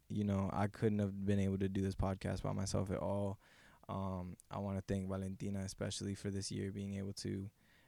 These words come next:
adapt, work with me, and s-, really set out this plan to make a,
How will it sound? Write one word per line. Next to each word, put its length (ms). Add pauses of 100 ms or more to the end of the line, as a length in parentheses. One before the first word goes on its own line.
(120)
adapt, 680
work 380
with 180
me, 260
and 180
s-, 120
really 240
set 180
out 140
this 120
plan 280
to 60
make 220
a, 260